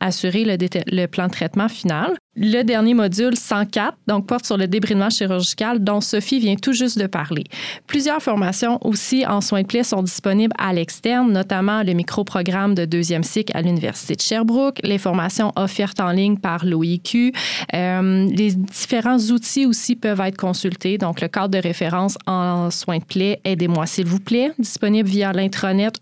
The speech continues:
ou sur la plateforme M S I du, euh, C E S S. Les outils de l'I N E S peuvent être également consultés, sont une belle référence en soins de plaie, ou toute autre publication d'une instance reconnue, par exemple le Wounds Canada,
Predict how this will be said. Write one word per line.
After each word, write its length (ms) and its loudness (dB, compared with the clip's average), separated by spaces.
ou 140 4
sur 220 -2
la 120 0
plateforme 500 -2
M 160 2
S 260 0
I 80 2
du, 380 2
euh, 240 0
C 300 -2
E 180 -2
S 340 -4
S. 380 -2
Les 260 2
outils 300 2
de 100 4
l'I 160 2
N 80 4
E 40 2
S 140 -2
peuvent 200 -2
être 160 -2
également 340 0
consultés, 480 -2
sont 140 -4
une 200 0
belle 160 0
référence 520 -2
en 80 -2
soins 240 -2
de 60 -6
plaie, 280 0
ou 140 2
toute 220 -4
autre 440 0
publication 680 -2
d'une 200 -2
instance 380 0
reconnue, 480 0
par 260 -4
exemple 440 0
le 60 2
Wounds 320 0
Canada, 480 -2